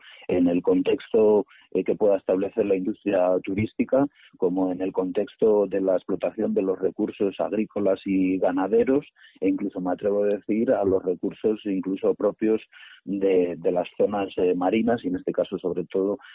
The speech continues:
de las, eh, de las áreas, eh, costeras.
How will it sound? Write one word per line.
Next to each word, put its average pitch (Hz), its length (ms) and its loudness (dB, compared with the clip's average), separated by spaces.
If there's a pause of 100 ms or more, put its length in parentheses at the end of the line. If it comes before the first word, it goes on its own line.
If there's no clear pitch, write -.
(160)
de 92 120 0
las, 87 220 2 (100)
eh, 85 220 0
de 85 100 0
las 82 180 -2 (180)
áreas, 95 360 2 (100)
eh, 82 840 -2
costeras. - 580 -2